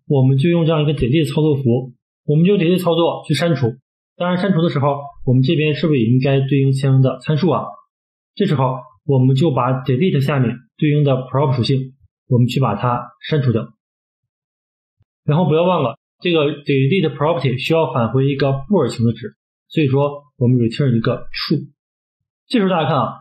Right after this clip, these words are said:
比如说我们还是一样，我们规范一些啊，写个 try catch，在外面写一个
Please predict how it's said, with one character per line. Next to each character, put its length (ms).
比 80
如 100
说 160
我 60
们 100
还 100
是 160
一 40
样， 340
我 80
们 160
规 140
范 180
一 60
些 140
啊， 260
写 160
个 80
try 360
catch， 240
在 120
外 180
面 120
写 160
一 60
个 240